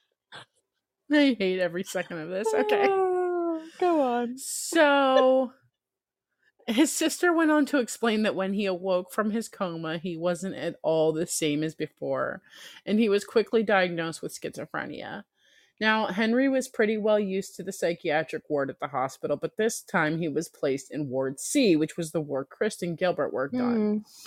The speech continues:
Speaker 1: Before they left him, his family claims that he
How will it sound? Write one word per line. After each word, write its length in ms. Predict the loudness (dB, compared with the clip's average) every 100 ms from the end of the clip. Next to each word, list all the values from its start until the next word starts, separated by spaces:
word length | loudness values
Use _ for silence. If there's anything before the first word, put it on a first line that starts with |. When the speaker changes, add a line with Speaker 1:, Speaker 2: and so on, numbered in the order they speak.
| -20 -20 -20 _
Speaker 1:
Before 600 | -6 -6 -6 2 6 6
they 160 | 4 2
left 400 | 2 0 0 -8
him, 260 | -12 -12 -12
his 260 | -12 -12 -8
family 400 | -6 -4 -4 -6
claims 460 | -6 -6 -4 -4
that 160 | -6 -4
he 200 | -4